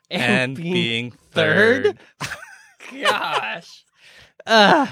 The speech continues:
Speaker 2: I love her,
Speaker 1: What
Speaker 2: though.
Speaker 1: have
Speaker 2: She
Speaker 1: we done? Connected these people
Speaker 2: We
Speaker 1: to
Speaker 2: totally
Speaker 1: God or something?
Speaker 2: it, totally this connected.
Speaker 1: That, that, yeah.
Speaker 2: <laughs> I, I don't know.
Speaker 1: I
Speaker 2: don't
Speaker 1: don't know
Speaker 2: know.
Speaker 1: neither.
Speaker 2: So we
Speaker 1: Uh,
Speaker 2: do have a live audience, though.
Speaker 1: Do we?
Speaker 2: You do?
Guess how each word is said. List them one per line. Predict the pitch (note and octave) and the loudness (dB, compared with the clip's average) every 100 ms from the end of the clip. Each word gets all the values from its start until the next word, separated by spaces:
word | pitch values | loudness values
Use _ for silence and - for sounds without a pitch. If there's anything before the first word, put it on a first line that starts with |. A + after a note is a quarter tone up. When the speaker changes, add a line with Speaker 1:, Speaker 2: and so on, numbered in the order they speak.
| - | -4
Speaker 2:
I | F#3+ | 0
love | A#3 A3+ A#3 | 2 2 2
her, | G#3 G3 | 0 2
Speaker 1:
What | A3 | 2
Speaker 2:
though. | C4 | 2
Speaker 1:
have | A#3 | 2
Speaker 2:
She | |
Speaker 1:
we | A3+ F3 | 0 -2
done? | E3 G#3+ F3+ C#3+ | -2 2 2 0
Connected | - E3 C#3+ D3+ - G#3 F#3 | -4 -4 0 0 2 0 -2
these | G#3+ | -8
people | - A#3 B3+ B3+ B3+ | -8 -10 -6 -2 2
Speaker 2:
We | A3+ - - | 2 0 -10
Speaker 1:
to | - - F#3+ | -12 -12 -12
Speaker 2:
totally | - G3 A3+ E3 E3 | 0 2 4 2 2
Speaker 1:
God | F#3 | 2
or | A3 B3 | 0 -2
something? | - - F4 - | -6 -10 -12 -10
Speaker 2:
it, | G3 G3+ E4+ _ | -4 -4 -6 _
totally | C#3+ F#3 A3 G#3 G3+ - | 0 2 2 2 0 -4
this | C#3+ C3+ D3 A3 - | -12 -4 0 2 0
connected. | - G#3+ G3 B3+ - D#3+ G#2 G2+ F3+ E3+ | -2 0 0 -2 -2 0 0 -4 -12 0
Speaker 1:
That, | G3 G#3 | 0 2
that, | A#3+ C#4+ F4+ B3+ - _ _ G3 | 2 2 0 -6 -14 _ _ -2
yeah. | F#4 G#3+ - _ | 0 0 -4 _
Speaker 2:
<laughs> | _ | _
I, | - D3+ - | -2 -2 -4
I | C3 | -4
don't | A#2+ A2 A2 | -2 -4 -4
know. | A#2 A2 - - - _ _ | -8 -8 -16 -20 -20 _ _
Speaker 1:
I | C3+ | -8
Speaker 2:
don't | D3 D#3 | -8 -6
Speaker 1:
don't | E3+ | -6
know | |
Speaker 2:
know. | E3 | -8
Speaker 1:
neither. | E3+ F3+ - - - - | -8 -10 -14 -20 -20 -4
Speaker 2:
So | E3+ D3+ | 0 4
we | E3 | 4
Speaker 1:
Uh, | |
Speaker 2:
do | E3+ E3 | 4 4
have | D#3 | 4
a | C3 | 2
live | B2+ A2+ | 2 2
audience, | A2+ B2 A2 A2+ - | 0 -4 -8 -14 -16
though. | - - _ _ _ _ _ - - - D3 | -18 -20 _ _ _ _ _ -12 -12 -12 0
Speaker 1:
Do | C#3 G3 | 4 4
we? | A#2 F#2+ - _ | 2 -2 -14 _
Speaker 2:
You | A#2 | -12
do? | - | -10